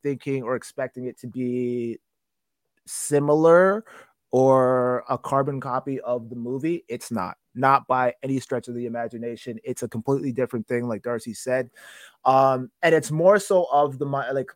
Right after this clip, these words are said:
like, they're not, th-, th-, these characters are not playing Mister and Missus Smith from the movies. Like, every, there's multiple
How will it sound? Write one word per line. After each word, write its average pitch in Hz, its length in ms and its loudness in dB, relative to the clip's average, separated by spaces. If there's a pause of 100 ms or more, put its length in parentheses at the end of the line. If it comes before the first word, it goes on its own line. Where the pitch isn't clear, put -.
(840)
like, 139 400 2 (560)
they're 156 220 2
not, 185 320 6 (240)
th-, 165 140 -2 (260)
th-, 151 160 -8
these 196 240 0
characters 196 480 0
are 147 120 -2
not 147 340 0
playing 147 640 0
Mister 143 340 -2
and 127 80 -2
Missus 127 280 -6
Smith 123 400 -4
from 127 600 -2
the 117 80 -4
movies. 113 500 -2
Like, 117 220 -8
every, 170 360 4 (240)
there's 160 220 4
multiple 151 1000 2